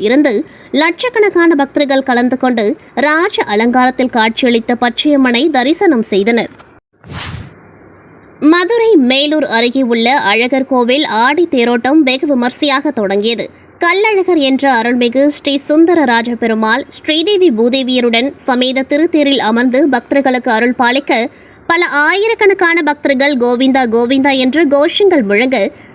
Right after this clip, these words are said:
திருத்தேரை வடம் பிடித்திழுத்து வருகின்றனர். நான்கரத வீதிகளிலும் ஆடி அசைந்து வரும் சுமார் அறுபது அடி உயரம் கொண்ட திருத்தேரின் அழகினை காண மதுரை மாவட்டத்தின் சுற்றுவட்டார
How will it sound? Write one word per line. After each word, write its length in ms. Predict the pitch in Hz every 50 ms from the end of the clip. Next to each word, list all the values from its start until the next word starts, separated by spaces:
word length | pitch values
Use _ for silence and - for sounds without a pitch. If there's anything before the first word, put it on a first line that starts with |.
| - - -
திருத்தேரை 520 | 403 415 453 523 - - 453 440 403 392 370 262 247
வடம் 260 | 247 254 277 294 294
பிடித்திழுத்து 500 | 302 285 294 285 - 269 269 285 277 - 277 240
வருகின்றனர். 580 | 220 202 185 202 196 196 240 247 254 208 - - - - - - - - 294 302
நான்கரத 520 | 339 349 370 415 453 440 494 480 466 427 427 359 254
வீதிகளிலும் 680 | 262 269 262 285 285 285 277 269 269 262 254 262 294 302 - - 220 240
ஆடி 200 | 240 254 254 262 240
அசைந்து 340 | 240 240 - 269 277 269 302 262
வரும் 260 | 254 247 254 285 359 349
சுமார் 280 | - 339 294 294 294 285 - - 233
அறுபது 340 | 247 277 294 277 302 277 277
அடி 140 | 277 262 269 240 220
உயரம் 280 | 233 254 277 294 294 285 -
கொண்ட 240 | 277 269 240 294 330 339 - 359
திருத்தேரின் 520 | 359 403 453 427 - 415 370 359 330 302 - 202 214
அழகினை 360 | 226 233 269 - 294 277 262 254 -
காண 220 | 269 240 247 277 285 247 233 294 - - - - - - 262 285
மதுரை 300 | 311 330 320 440 440 392 311 240
மாவட்டத்தின் 600 | 226 233 240 247 262 - 285 - - 277 294 330 -
சுற்றுவட்டார 560 | - 381 359 - - 403 370 349 - 349 311